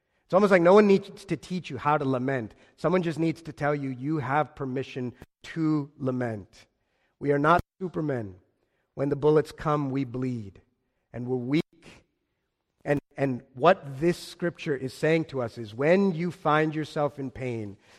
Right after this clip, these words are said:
God is not telling you to get rid of the pain, and you're not to get rid of God. You are to go to God with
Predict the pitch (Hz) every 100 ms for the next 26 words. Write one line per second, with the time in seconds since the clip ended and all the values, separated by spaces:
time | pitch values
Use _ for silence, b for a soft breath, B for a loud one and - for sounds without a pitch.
0 | b b 139 165 185 170 175 165 143 170
1 | 165 156 151 127 147 147 135 175 170 151
2 | - 110 101 104 - _ _ _ _ _
3 | _ 131 143 151 170 170 151 151 156 160
4 | 143 143 135 127 120 139 135 - 131 117
5 | 156 180 190 170 131 131 123 113 98 120
6 | 143